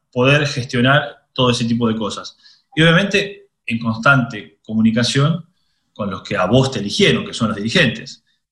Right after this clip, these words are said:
que tenés que referir, y sobre todas las cosas, que es donde yo hago hincapié en dónde hace la diferencia el director deportivo. El director deportivo hace la diferencia en fundamentar las situaciones, no en decir, "Esto va a pasar y pasa así", sino que en fundamentar, "Vamos a hacer esto por esto, por esto, por esto. Vamos a invertir en este jugador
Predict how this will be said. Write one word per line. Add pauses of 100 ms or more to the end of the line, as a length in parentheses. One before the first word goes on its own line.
(220)
que
tenés
que
referir, (120)
y
sobre
todas
las
cosas, (680)
que
es
donde
yo
hago
hincapié (120)
en
dónde
hace
la
diferencia
el
director
deportivo. (480)
El
director
deportivo
hace
la
diferencia
en
fundamentar
las
situaciones, (600)
no
en
decir,
"Esto
va
a
pasar
y
pasa
así",
sino
que
en
fundamentar,
"Vamos
a
hacer
esto
por
esto,
por
esto,
por
esto.
Vamos
a
invertir
en
este
jugador